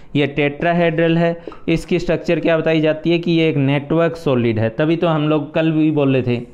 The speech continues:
लास्ट लेक्चर में कि ये इसका एक्चुअल फॉर्मूला एस आई ओ टू होल एन होना चाहिए, ये एक नेटवर्क सॉलिड है,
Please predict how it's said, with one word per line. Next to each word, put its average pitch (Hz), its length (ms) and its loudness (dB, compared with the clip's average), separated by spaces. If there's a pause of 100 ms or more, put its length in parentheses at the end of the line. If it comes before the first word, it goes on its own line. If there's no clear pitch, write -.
(220)
लास्ट 143 300 0
लेक्चर 135 320 0
में 120 180 0 (360)
कि 156 80 0
ये 165 240 2
इसका 170 340 -2
एक्चुअल 165 360 0
फॉर्मूला 165 380 0
एस 160 180 -2
आई 156 160 2
ओ 156 80 2
टू 175 180 -2
होल 147 340 0
एन 165 200 0
होना 117 280 0
चाहिए, 107 340 -4 (340)
ये 147 140 2
एक 165 120 -2
नेटवर्क 151 500 0
सॉलिड 120 400 0
है, 98 200 -2